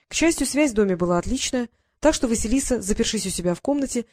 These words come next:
теперь могла долго переговариваться с Лешкой. Но мысль о странном отцовском доме не давала ей покоя. Однажды Василиса специально пробралась к воротам, чтобы узнать, нельзя ли, вдруг пригодится,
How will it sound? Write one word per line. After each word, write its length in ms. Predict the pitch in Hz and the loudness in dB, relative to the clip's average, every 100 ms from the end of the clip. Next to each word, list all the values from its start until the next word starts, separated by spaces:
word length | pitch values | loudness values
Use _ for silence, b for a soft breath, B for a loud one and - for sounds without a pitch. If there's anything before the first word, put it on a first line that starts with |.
| b | b
теперь 260 | - 247 - | -6 2 4
могла 280 | 247 208 208 | 4 4 4
долго 260 | 220 240 | 2 0
переговариваться 640 | 226 185 175 175 190 190 180 | 0 2 2 4 2 0 -4
с 100 | - | -4
Лешкой. 420 | 165 156 - 160 _ _ _ _ _ _ _ _ _ _ | -4 -6 -12 -18 _ _ _ _ _ _ _ _ _ _
Но 120 | 160 | -2
мысль 260 | 170 233 196 | -2 2 2
о 40 | |
странном 380 | 175 214 226 214 | 2 0 0 0
отцовском 440 | 190 202 - 185 170 | -2 -4 -6 -6 -2
доме 340 | 262 277 156 _ _ | -2 -2 -6 _ _
не 100 | 190 | -2
давала 300 | 185 180 254 | 2 2 0
ей 180 | 233 214 | -2 -4
покоя. 540 | 220 226 - 165 151 156 _ _ _ _ _ _ _ _ _ _ | -6 -8 -6 -8 -8 -12 _ _ _ _ _ _ _ _ _ _
Однажды 400 | 208 233 339 302 | 2 2 2 0
Василиса 400 | 269 254 262 254 | 0 0 -2 -2
специально 480 | - 240 247 202 165 | -6 -2 2 2 0
пробралась 500 | 180 180 196 196 - | -2 0 2 2 0
к 60 | |
воротам, 420 | 175 190 262 165 - _ | -2 -2 -2 -6 -10 _
чтобы 300 | - 214 220 | -8 -4 -2
узнать, 480 | 247 202 160 - _ - | -2 -2 -2 -6 _ -2
нельзя 360 | 190 175 277 | -2 2 2
ли, 180 | 302 156 - _ 202 | 2 -4 -8 _ -6
вдруг 240 | 247 240 | -4 0
пригодится, 580 | 196 190 220 190 - | 2 2 2 -2 -8